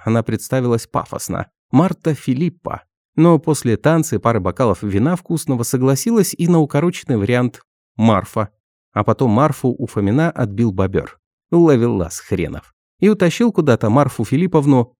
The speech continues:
в свои тенета. Но это все вчера было.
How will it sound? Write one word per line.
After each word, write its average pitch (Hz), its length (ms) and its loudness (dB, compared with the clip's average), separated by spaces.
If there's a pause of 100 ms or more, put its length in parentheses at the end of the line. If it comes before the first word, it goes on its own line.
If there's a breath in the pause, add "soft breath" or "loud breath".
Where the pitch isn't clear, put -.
в - 80 -16
свои 123 320 0
тенета. - 580 -6 (440)
Но 123 380 4
это 170 260 0
все 131 220 -2
вчера 156 380 0
было. 92 420 -2